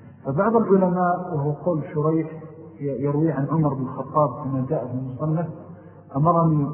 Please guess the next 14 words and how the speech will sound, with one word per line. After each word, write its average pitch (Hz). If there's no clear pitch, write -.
أمير 143
المؤمنين 143
عمر، 160
عهد 143
إلي 143
عمر 170
أن 143
لا 165
أجيز 147
لامرأة 143
عطيتها 143
حتى -
تحول 160
حولا 160